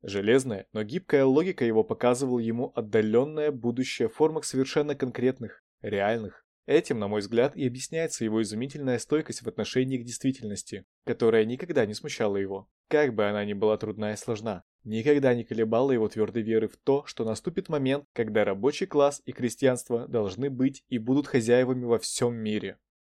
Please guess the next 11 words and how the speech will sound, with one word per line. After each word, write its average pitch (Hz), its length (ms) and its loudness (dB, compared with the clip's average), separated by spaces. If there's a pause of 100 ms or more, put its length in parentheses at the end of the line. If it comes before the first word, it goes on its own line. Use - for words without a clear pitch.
(140)
Буржуазные 123 640 4
философы, 143 560 -2
инстинктивно 143 580 -4
чувствуя 139 460 0
враждебность 120 520 2
знания 123 360 0
для 107 140 -2
старого, 135 460 0
привычного 123 560 -2
им 127 200 -4
порядка, 131 540 2